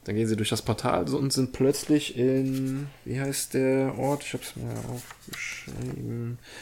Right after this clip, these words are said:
Drei-, Dreigon. Also, es wird irgendwie so,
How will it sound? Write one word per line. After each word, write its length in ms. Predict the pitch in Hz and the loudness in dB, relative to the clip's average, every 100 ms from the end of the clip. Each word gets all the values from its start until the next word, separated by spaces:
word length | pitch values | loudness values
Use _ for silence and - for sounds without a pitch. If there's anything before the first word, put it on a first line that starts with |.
| - - - | -16 -6 -2
Drei-, 400 | 120 120 151 - | 4 8 8 6
Dreigon. 720 | 107 120 147 127 107 104 101 - - - | 2 6 8 8 4 2 -6 -14 -20 -14
Also, 460 | - 104 107 104 101 - - - | -6 -2 0 0 -2 -8 -20 -10
es 120 | - | -6
wird 140 | 107 - | -4 -2
irgendwie 360 | 101 104 101 | -2 -2 -2
so, 300 | 98 101 92 | -2 -4 -6